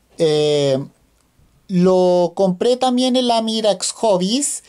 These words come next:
Lo compré con un precio, bueno, eh, costaba como ocho mil novecientos noventa, si no me equivoco, este modelo. Y bueno, eh, no, siete mil novecientos noventa me costó este modelo.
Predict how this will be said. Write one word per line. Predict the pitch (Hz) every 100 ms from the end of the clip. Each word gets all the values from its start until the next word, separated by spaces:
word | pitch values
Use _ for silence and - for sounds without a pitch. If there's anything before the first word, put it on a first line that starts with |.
| - _ -
Lo | 180
compré | 180 185 180 220
con | 220 214
un | 208 190
precio, | 220 214 - 226 214 214 214 208 196
bueno, | 190 160 135 113 139 _ _ _ _ _ _ _ _ _
eh, | 180 165
costaba | 185 - 220 233 233
como | 220 208 208 214
ocho | 190 190
mil | 196 220 226
novecientos | 220 190
noventa, | 175 269 247 180
si | 180 180
no | 180
me |
equivoco, | 175 190 185 190 196
este | 190 190
modelo. | 180 180 190 190 208 240 269 _ - _ -
Y | 180 175 170 170 170 165 170 170
bueno, | 220 175 123 107 107 - - _ _ _ _ -
eh, | 160 156 156 156 151 151 147 143 139 131 135 139 _ _ _ _ -
no, | 196 190
siete | - 170 -
mil | 196 254
novecientos | 277 277 254
noventa | 269 240 208
me | 185 185
costó | 175 - 185
este | 185 180
modelo. | 165 143 117 107 104